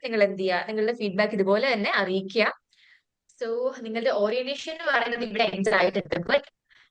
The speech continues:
your success journey just begins എന്നാണ്, അല്ലേ? നിങ്ങളുടെ ഓരോരുത്തരുടെ, നിങ്ങൾ എന്തിനാണോ ഈ പറയുന്ന എൽ എസ് ഡബ്ല്യു എടുത്തത് അല്ലെങ്കിൽ ബി എസ് ഡബ്ല്യു എടുത്തത്, നിങ്ങൾ അതിലേക്ക് ഡീപ്പായിട്ട് ഇറങ്ങി ഇത് പഠിക്കാൻ വേണ്ടി പോവാണ്. നിങ്ങൾക്ക് എന്തൊക്കെ സ്വപ്നങ്ങൾ ഉണ്ട്, അതൊക്കെ നിങ്ങൾക്ക്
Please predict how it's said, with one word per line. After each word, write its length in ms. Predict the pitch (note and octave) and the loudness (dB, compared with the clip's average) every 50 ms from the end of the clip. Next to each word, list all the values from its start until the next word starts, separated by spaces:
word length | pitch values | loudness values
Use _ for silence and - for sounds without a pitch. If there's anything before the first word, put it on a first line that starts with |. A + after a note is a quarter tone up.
| _ | _
your 160 | - A3+ A#3+ B3 - B3 | -2 -2 -2 0 0 -4
success 320 | A#3 A#3 - - D4 D4 - - - G3 F#3+ | -4 -6 -6 -10 -10 -10 -10 -12 -8 -2 2
journey 280 | G#3 A3 A3 A3+ A3+ - | 4 4 4 4 2 -2
just 260 | G#3+ A3 A3 - - - | 0 -2 -2 -2 0 -2
begins 340 | G3 F#3+ G3+ G3+ G3 G3 - | 0 2 2 2 0 0 -2
എന്നാണ്, 260 | G#3 G#3+ D#3+ D3 - | 0 2 2 2 2
അല്ലേ? 280 | C4+ C#4+ C4 A3+ A3+ - - - _ _ _ _ _ | 2 2 0 0 0 -6 -12 -18 _ _ _ _ _
നിങ്ങളുടെ 300 | - G3 F#3+ G3 G3 G#3 | -10 -6 -2 0 2 2
ഓരോരുത്തരുടെ, 580 | A3+ A3 G3 F3+ G3 G3 G3+ - A3 G#3 G#3 G#3+ | 4 4 4 4 4 0 0 2 0 0 2 0
നിങ്ങൾ 200 | G3+ F#3+ F#3+ G3 | 0 2 2 2
എന്തിനാണോ 500 | F#3+ F#3 F#3+ G3 G#3+ - A#3+ C4 C4 C4+ | 2 0 0 0 2 2 2 2 0 0
ഈ 160 | A#3+ A3+ A3 | 0 -2 0
പറയുന്ന 340 | G#3 A3+ G#3+ G3 F#3+ G3 G3 | 2 2 2 2 2 2 0
എൽ 120 | F#3+ F#3 | 2 2
എസ് 180 | G3 G3 - - | 0 0 0 0
ഡബ്ല്യു 200 | G3+ G3 G#3 G#3 | 2 2 2 2
എടുത്തത് 300 | G3 F#3+ F#3 F3+ F#3+ G3 | 2 0 0 0 2 2
അല്ലെങ്കിൽ 280 | F#3+ F#3+ F#3 F3+ G3+ G3+ | 2 2 2 -2 -2 -2
ബി 100 | - F#3 | 0 -4
എസ് 240 | F#3+ F#3+ - - | -4 -4 -4 -4
ഡബ്ല്യു 180 | G3 G3 G#3 G#3 | -2 -2 0 0
എടുത്തത്, 260 | G3+ - - - A3+ | 0 -2 -2 -2 -2
നിങ്ങൾ 200 | A#3 G#3 F#3+ F#3 | -2 -2 0 -2
അതിലേക്ക് 580 | F3+ F3+ F3+ F3+ F#3 F#3+ F#3+ G3+ G3+ - - - - - - - - _ _ _ - | -2 -2 0 2 2 2 2 2 0 -2 -6 -6 -6 -8 -14 -18 -20 _ _ _ -8
ഡീപ്പായിട്ട് 480 | B3+ C4 C4 B3 B3 B3 B3+ B3 B3 | -8 -6 -2 -2 2 2 2 4 4
ഇറങ്ങി 260 | A#3 A3 G#3+ G#3+ A3+ | 2 2 2 0 -4
ഇത് 100 | G#3+ G#3+ | -2 -2
പഠിക്കാൻ 340 | A3+ A3 G#3+ F#3+ F#3+ F#3+ F#3+ | 2 2 2 0 0 0 0
വേണ്ടി 160 | G3 G3 G3 | 0 0 0
പോവാണ്. 340 | G#3 G3+ G3 G3 G3 F3+ F3+ | -2 -2 0 0 0 0 0
നിങ്ങൾക്ക് 420 | F#3 F3+ F#3+ G3 F#3 G3 G3 G3 A3+ | 0 0 0 2 4 4 4 4 2
എന്തൊക്കെ 300 | G3+ F#3 G3 G3+ - - | 2 2 0 0 0 0
സ്വപ്നങ്ങൾ 360 | - A#3 A3 - G3 G3+ G#3+ | 0 0 0 0 0 0 2
ഉണ്ട്, 100 | G#3 F#3 | 2 2
അതൊക്കെ 320 | F#3 F#3 F#3 F#3+ - - D4 | 2 2 0 -2 2 2 2
നിങ്ങൾക്ക് 540 | C#4+ B3+ A#3+ A3+ G#3+ A3 A3 - - A#3 | 2 2 0 0 0 -2 -2 0 0 0